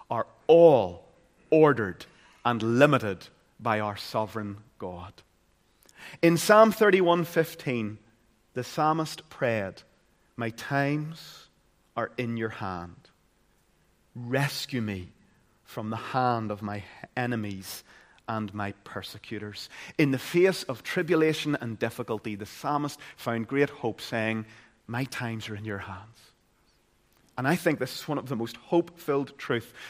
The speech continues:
truths for us as Christians, that we know that we are not in the hands of just random chance or impersonal fate.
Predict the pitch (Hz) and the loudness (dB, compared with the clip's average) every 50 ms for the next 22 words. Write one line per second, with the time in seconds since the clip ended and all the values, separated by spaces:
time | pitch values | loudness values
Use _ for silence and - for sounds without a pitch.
0 | - - - _ - - 139 127 - - - - 123 - - 123 - - - 123 | -20 -20 -20 _ -4 -2 0 0 0 -2 -4 -4 -4 -2 -4 -6 -8 -8 -12 -12
1 | - - - 117 104 - - - 107 107 104 - 123 - - 131 143 156 170 180 | -12 -10 -8 -8 -8 -8 -8 -8 -8 -6 -4 -2 -2 -2 -2 0 0 2 2 2
2 | 180 160 147 139 143 139 143 139 127 120 110 110 113 - - - - 143 131 135 | 0 0 0 0 2 2 4 4 4 2 0 -2 -6 -8 -10 -2 0 0 0 2
3 | 139 165 170 160 147 143 139 139 143 147 156 165 175 190 214 - - - 190 190 | 4 6 6 8 8 6 4 2 2 6 8 10 12 12 10 10 6 6 6 8
4 | 185 180 175 160 143 - 185 190 180 160 143 131 135 139 151 160 - - - - | 10 10 10 8 10 10 12 12 12 12 12 12 8 6 4 4 2 -2 -8 4
5 | - 170 170 151 131 160 165 160 - - - - - 123 123 131 147 170 170 175 | 8 8 10 10 10 8 8 8 8 4 -8 -12 -8 -6 -2 6 10 12 12 12
6 | 185 190 196 185 180 175 175 160 175 - - - - 135 143 135 123 113 - - | 12 12 12 10 8 8 6 4 2 2 2 2 4 4 4 4 2 0 -6 -8
7 | - - - - - - - - - - - - 165 156 151 151 156 151 151 - | -6 -6 -8 -8 -10 -12 -14 -14 -14 0 6 10 12 12 12 12 12 12 10 6
8 | - - - - - - - - - - _ _ _ - 175 175 180 180 175 - | -4 -14 -16 -16 -16 -18 -20 -20 -20 -20 _ _ _ 8 10 10 10 6 4 2
9 | - - 185 185 - - - 180 175 160 156 156 156 - - - - - 170 135 | 6 8 8 8 8 6 6 6 8 10 8 8 6 2 -8 -4 2 4 4 4
10 | 127 - - - - | 4 2 2 0 0